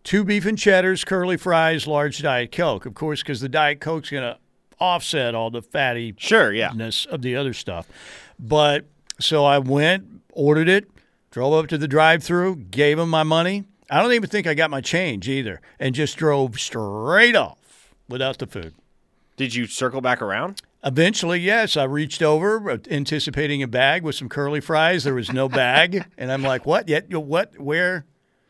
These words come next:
Speaker 1: Where's the?" Oh my gosh! I was probably a mile down the road or so, so I had to turn around, go back, and of course, when I came back through the drive-thru, everybody's looking out the window like, "Here comes the idiot, man!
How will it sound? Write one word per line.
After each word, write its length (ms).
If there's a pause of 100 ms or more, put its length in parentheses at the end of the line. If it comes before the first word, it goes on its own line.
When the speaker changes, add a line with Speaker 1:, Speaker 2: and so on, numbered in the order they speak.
(260)
Speaker 1:
Where's 340
the?" 220 (260)
Oh 160
my 160 (100)
gosh! 460 (840)
I 120
was 140
probably 460
a 60
mile 360
down 200
the 80
road 240
or 60
so, 260
so 180
I 40
had 60
to 80
turn 280
around, 340
go 160
back, 600 (720)
and 420
of 80
course, 400
when 160
I 100
came 280
back 240
through 140
the 80
drive-thru, 720
everybody's 760
looking 400
out 200
the 80
window 360
like, 180
"Here 160
comes 300
the 300
idiot, 400
man! 400